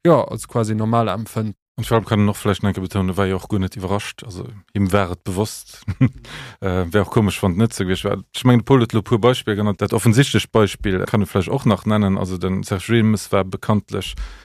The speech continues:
Speaker 2: echte Chefin an seinen Direktchefin, also das Bourgermeister Lidi Polfer sitzt bekanntlich auch seit enger Zeit an der Chamber. Also gut, Lidi Polfer war mehr,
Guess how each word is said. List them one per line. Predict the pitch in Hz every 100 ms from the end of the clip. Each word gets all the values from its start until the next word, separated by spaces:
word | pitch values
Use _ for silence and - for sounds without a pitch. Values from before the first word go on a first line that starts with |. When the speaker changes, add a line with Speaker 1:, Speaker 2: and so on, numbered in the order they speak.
| _
Speaker 2:
echte | - 101 - -
Chefin | - 131 123 117 107
an | 98 98
seinen | 95 95
Direktchefin, | 87 101 - - - _ - - 120 - 135 147 147 - _
also | 95
das | 92
Bourgermeister | - 95 101 113 - 95 -
Lidi | 101
Polfer | - - 139 107
sitzt | 101 117 -
bekanntlich | - 101 - -
auch | 135
seit | - 113 107
enger | 107 98
Zeit | - 110 -
an | 92 98
der |
Chamber. | 95 - 117 101 101 - - _ _
Also | 101 117
gut, | 120
Lidi | 120 110
Polfer | - 135 - 101 90
war | 98
mehr, | 101 104 113 98